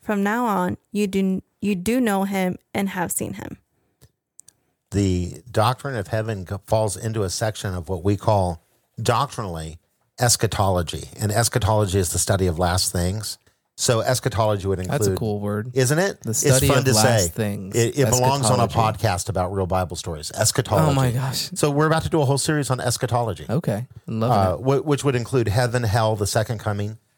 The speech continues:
Speaker 2: um, the resurrection of the dead.
Speaker 3: Mm-hmm.
Speaker 2: It would include the rapture,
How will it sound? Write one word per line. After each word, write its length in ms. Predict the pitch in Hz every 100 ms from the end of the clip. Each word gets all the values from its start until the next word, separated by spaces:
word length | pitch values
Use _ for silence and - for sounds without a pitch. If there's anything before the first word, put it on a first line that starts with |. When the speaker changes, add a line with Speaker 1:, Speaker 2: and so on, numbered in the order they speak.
| _ _ -
Speaker 2:
um, 440 | 117 104 92 85 85
the 140 | 113 110
resurrection 480 | 117 110 117 -
of 80 | 113
the 100 | 98
dead. 300 | 92 90 120 - _ -
Speaker 3:
Mm-hmm. 280 | 120 120 117
Speaker 2:
It 140 | 123 101
would 140 | 101
include 500 | 98 92 113 101 90
the 80 | 92
rapture, 800 | 90 104 107 - 113 104 104